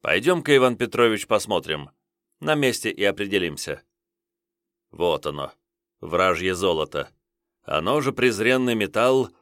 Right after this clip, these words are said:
кровь войны и её вечный двигатель. Даже гвинейских монет не пожалели за мою бедную голову. И несколько толстенных промокших пачек банкнот, похожих на обвязанные верёвочкой кирпичи.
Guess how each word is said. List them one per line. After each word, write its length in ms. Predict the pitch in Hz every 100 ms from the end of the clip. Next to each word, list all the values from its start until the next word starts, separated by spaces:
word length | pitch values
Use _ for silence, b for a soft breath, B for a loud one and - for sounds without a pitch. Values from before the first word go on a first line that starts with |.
| b
кровь 380 | - 92 120 95
войны 680 | 87 95 95 107 131 113 - _ _
и 120 | -
её 440 | 131 151 131 120 117
вечный 400 | 117 107 - 110
двигатель. 600 | 110 117 85 80 73 - _ _ _ _
Даже 320 | 76 98 104
гвинейских 680 | 104 110 117 120 107 - 104
монет 440 | 113 120 117 95 -
не 120 | 92
пожалели 540 | 101 95 98 110 120
за 140 | 104 101
мою 220 | 98 98
бедную 380 | 90 82 95 101
голову. 440 | 98 80 73 76 _ _ _ _ _ _ -
И 140 | -
несколько 460 | 90 143 160 147 147
толстенных 680 | 123 113 - 127 135 135
промокших 640 | - 98 92 127 - 139 -
пачек 340 | 98 98 101
банкнот, 600 | 85 87 80 101 123 - _ _ _
похожих 500 | - 82 135 139 151
на 120 | 123 107
обвязанные 580 | 82 104 123 127 127
верёвочкой 580 | 117 92 90 92 95 107
кирпичи. 640 | - 98 - 113 - 78